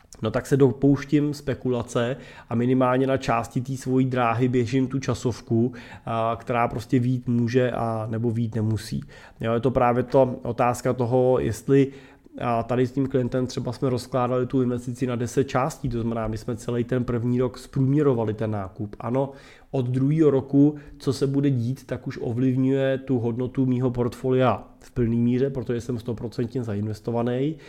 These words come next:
ale v tom prvním roce, a, ten můj nákup bude zprůměrovaný, rozložený vlastně do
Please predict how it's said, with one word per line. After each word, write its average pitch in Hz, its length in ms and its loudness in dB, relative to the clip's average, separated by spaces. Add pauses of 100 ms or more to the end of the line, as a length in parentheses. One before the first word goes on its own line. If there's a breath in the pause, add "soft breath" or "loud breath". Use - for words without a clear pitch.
(220 loud breath)
ale 135 160 0
v 135 40 -6
tom 165 180 0
prvním 160 380 2
roce, 135 480 0 (320 loud breath)
a, 123 360 0 (180)
ten 127 260 0 (100)
můj 139 300 4
nákup 131 400 0
bude 127 300 2
zprůměrovaný, 123 840 2
rozložený 117 580 0
vlastně 107 320 -6
do 107 220 -2